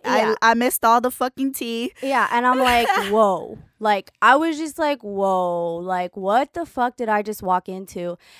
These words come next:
Speaker 1: And so the general manager's, like, arguing with her, and, um, I really don't remem-, remember exactly what had happened because this was so long ago, but the owner walks up,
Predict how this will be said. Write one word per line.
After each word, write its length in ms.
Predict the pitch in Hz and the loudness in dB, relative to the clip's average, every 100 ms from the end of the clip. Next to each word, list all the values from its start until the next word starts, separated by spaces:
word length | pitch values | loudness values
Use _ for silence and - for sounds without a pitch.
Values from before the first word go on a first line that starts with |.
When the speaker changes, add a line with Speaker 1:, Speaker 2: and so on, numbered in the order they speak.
| _ | _
Speaker 1:
And 240 | 226 226 - | -10 -10 0
so 400 | 233 226 220 196 _ - _ _ | 2 4 2 -4 _ -20 _ _
the 220 | 226 214 208 | -4 -2 -2
general 240 | 226 233 | -2 -2
manager's, 360 | 226 233 220 214 | -2 -4 -6 -8
like, 140 | 196 190 | -4 0
arguing 340 | 262 294 285 | 0 0 -2
with 120 | 247 | -2
her, 320 | 240 233 240 240 _ _ _ 226 | 0 0 0 -6 _ _ _ -8
and, 460 | 220 214 208 196 - | -6 -4 -6 -8 -6
um, 600 | 196 190 175 190 208 202 _ _ _ - | -6 -4 -6 -10 -16 -20 _ _ _ -8
I 60 | |
really 140 | 214 240 | -4 -2
don't 180 | 233 214 | -4 -6
remem-, 180 | 196 - _ | -8 -12 _
remember 260 | 196 190 185 | -14 -12 -12
exactly 380 | 175 170 175 190 | -10 -10 -10 -8
what 200 | 175 - _ | -10 -12 _
had 180 | - 175 | -16 -14
happened 300 | 175 190 190 | -14 -12 -12
because 240 | 180 180 | -12 -14
this 160 | 175 - | -16 -20
was 100 | 190 | -14
so 140 | 175 | -10
long 200 | 165 180 | -8 -10
ago, 220 | 190 185 | -6 -8
but 160 | 175 185 | -6 -6
the 140 | 254 220 | -4 -2
owner 220 | 320 330 | 0 2
walks 260 | 226 226 | 0 0
up, 240 | 226 214 | -4 -4